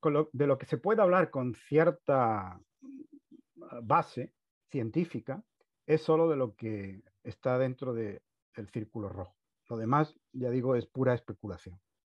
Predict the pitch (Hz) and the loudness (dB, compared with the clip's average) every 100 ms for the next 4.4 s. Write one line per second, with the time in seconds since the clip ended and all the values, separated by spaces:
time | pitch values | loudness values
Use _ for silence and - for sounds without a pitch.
0 | _ _ _ _ _ _ _ _ _ _ | _ _ _ _ _ _ _ _ _ _
1 | _ _ _ _ _ - 196 214 - 165 | _ _ _ _ _ -4 0 2 2 4
2 | 151 147 131 - - - 180 220 285 233 | 6 4 0 -10 -10 -2 0 0 0 0
3 | - 214 214 190 202 175 165 170 - - | 0 2 2 2 2 2 2 -2 -6 -6
4 | 185 196 214 - | -2 -2 -2 -6